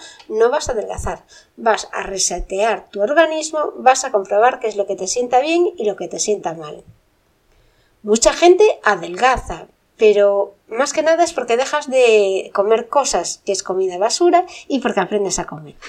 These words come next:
Por, por lo tanto, el siguiente paso se-, será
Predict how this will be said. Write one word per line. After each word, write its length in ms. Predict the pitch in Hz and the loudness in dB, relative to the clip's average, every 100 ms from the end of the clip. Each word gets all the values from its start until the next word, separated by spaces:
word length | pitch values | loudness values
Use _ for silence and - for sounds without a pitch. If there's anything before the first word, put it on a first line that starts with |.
| - | -4
Por, 380 | 247 247 277 277 - | 2 2 2 -2 -2
por 100 | 269 | 2
lo 140 | 285 | 4
tanto, 340 | 285 208 190 - - | 4 2 0 -4 -2
el 100 | 262 | 2
siguiente 400 | 359 381 403 381 | 8 8 8 6
paso 240 | 392 370 | 2 2
se-, 320 | 359 359 - - 302 - | 4 2 2 -4 -2 2
será 420 | - 233 277 | 4 4 4